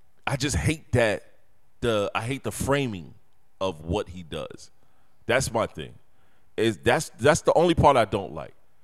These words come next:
It's like, yo, why make one set of black men look bad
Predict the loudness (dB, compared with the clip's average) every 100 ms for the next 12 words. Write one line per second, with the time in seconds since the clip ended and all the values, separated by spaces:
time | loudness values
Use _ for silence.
0 | -14 -10 -4 -2 -2 -2 -2 2 2 2
1 | 0 -8 -8 -4 -2 -2 -2 -2 0 2
2 | 4 2 -2 -2 -2 0 0 2 2 0
3 | -2 0 -2 -6